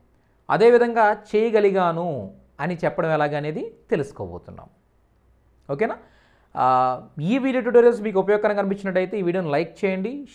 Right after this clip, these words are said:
షేర్ చేయండి, వీఆర్ఆర్ ట్యుటోరియల్ ఛానల్ని సబ్స్క్రైబ్ చేసుకోవడం మర్చిపోకండి.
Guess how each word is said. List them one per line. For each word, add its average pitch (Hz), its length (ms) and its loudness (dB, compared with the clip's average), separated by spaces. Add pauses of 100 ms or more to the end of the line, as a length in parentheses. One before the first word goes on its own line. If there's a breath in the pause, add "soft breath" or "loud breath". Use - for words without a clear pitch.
షేర్ 170 300 -2
చేయండి, 180 420 -6 (340)
వీఆర్ఆర్ 208 520 6
ట్యుటోరియల్ 202 380 0 (100)
ఛానల్ని 190 400 -6 (520)
సబ్స్క్రైబ్ 180 440 -4
చేసుకోవడం 165 400 -2 (440)
మర్చిపోకండి. 123 720 -8